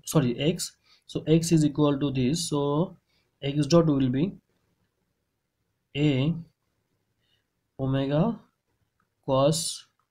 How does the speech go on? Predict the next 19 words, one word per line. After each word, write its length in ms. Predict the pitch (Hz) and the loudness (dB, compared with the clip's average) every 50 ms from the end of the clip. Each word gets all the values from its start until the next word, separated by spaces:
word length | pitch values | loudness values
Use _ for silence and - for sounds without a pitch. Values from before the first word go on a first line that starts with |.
| _ _ | _ _
omega 500 | - 147 131 131 135 139 139 143 139 127 131 | -10 -6 -4 -4 -4 -2 -2 -4 -4 -4 -4
t 280 | 147 147 185 233 - - _ _ _ _ _ _ _ _ _ _ - | -2 -2 -2 -2 -6 -10 _ _ _ _ _ _ _ _ _ _ -8
minus 540 | 131 127 131 131 131 143 156 160 160 - - - | -4 -2 -2 0 0 0 0 0 -2 -4 -6 -2
phi. 300 | - 143 143 147 175 175 - - _ _ _ _ _ _ _ _ _ _ _ _ _ _ _ _ _ _ 139 | -2 0 0 0 -2 -6 -8 -14 _ _ _ _ _ _ _ _ _ _ _ _ _ _ _ _ _ _ -20
Okay, 280 | 131 - 156 165 196 - - _ _ _ _ _ _ _ _ _ _ _ _ _ _ _ _ _ _ _ _ _ _ _ _ - - - - - - - _ - | -14 -10 -8 -8 -8 -10 -14 _ _ _ _ _ _ _ _ _ _ _ _ _ _ _ _ _ _ _ _ _ _ _ _ -20 -20 -20 -20 -20 -20 -18 _ 0
now 240 | 151 147 147 147 - | 2 4 4 4 2
what 200 | - 143 147 156 | 2 2 4 6
is 100 | 165 156 | 6 6
this 280 | 156 156 156 151 - - | 6 6 4 4 2 -2
x 220 | - 143 143 143 135 | -4 -2 -2 -2 0
dot? 320 | 127 156 156 185 233 - - - - | 4 4 6 6 4 2 -4 -14 -8
X 220 | - 143 143 143 135 | -6 -4 -2 0 2
dot 180 | 160 156 151 | 2 2 4
is 100 | 160 160 | 2 2
nothing 380 | 156 139 131 131 151 147 147 147 | 2 0 0 0 0 0 2 2
but 260 | 151 156 175 185 170 - - - - _ - 135 127 | 4 2 2 2 0 -4 -12 -20 -20 _ -14 -8 -4
dx 420 | 131 135 143 147 147 139 139 139 | -2 0 2 2 0 0 -2 0
by 300 | 135 143 151 190 233 - - - _ _ _ _ _ _ _ _ _ _ _ _ _ - 143 | 2 4 4 4 2 -2 -8 -14 _ _ _ _ _ _ _ _ _ _ _ _ _ -14 -10
dt. 580 | 131 127 147 151 151 156 - 160 190 170 - | -2 2 2 2 4 4 2 0 0 0 -4